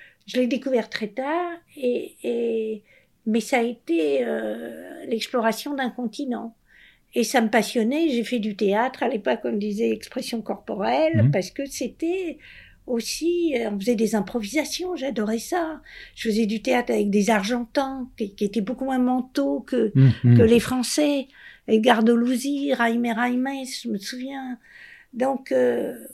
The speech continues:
Speaker 1: j'ai adoré ce, cette période-là. Donc, il y avait une quête de ce qui m'avait été enlevé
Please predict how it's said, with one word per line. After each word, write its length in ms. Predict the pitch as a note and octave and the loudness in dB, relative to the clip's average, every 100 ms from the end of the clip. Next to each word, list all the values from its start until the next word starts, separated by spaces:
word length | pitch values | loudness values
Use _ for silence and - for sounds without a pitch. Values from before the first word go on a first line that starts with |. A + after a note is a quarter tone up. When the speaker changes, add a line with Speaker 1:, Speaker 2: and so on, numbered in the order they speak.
| - - | -20 -12
Speaker 1:
j'ai 160 | A#3+ C4 | -2 2
adoré 540 | C#4+ B3 G#3+ A3+ A#3+ | 2 2 0 -2 -6
ce, 340 | A3 - G3 G3 | -6 -6 -6 -6
cette 320 | - F#3+ - | -8 -8 -6
période-là. 580 | F#3+ F#3 F#3+ F#3 F3+ - _ _ _ _ _ _ _ _ _ _ - | -6 -4 -6 -6 -10 -14 _ _ _ _ _ _ _ _ _ _ 0
Donc, 480 | A#3 C#4 C#4 - - | 2 2 -2 -18 -8
il 80 | A#3+ | 0
y 60 | |
avait 180 | C4 C4 | 0 2
une 180 | C4 B3+ | 0 0
quête 320 | - E4 D4+ | 2 0 0
de 100 | B3 | -2
ce 120 | A3 | -2
qui 100 | - | -2
m'avait 280 | A#3 A#3 A#3 | 0 2 0
été 200 | A3+ C#4 | 0 -2
enlevé 560 | B3+ A#3 A3 A3 A3 - | 0 0 0 0 -2 -6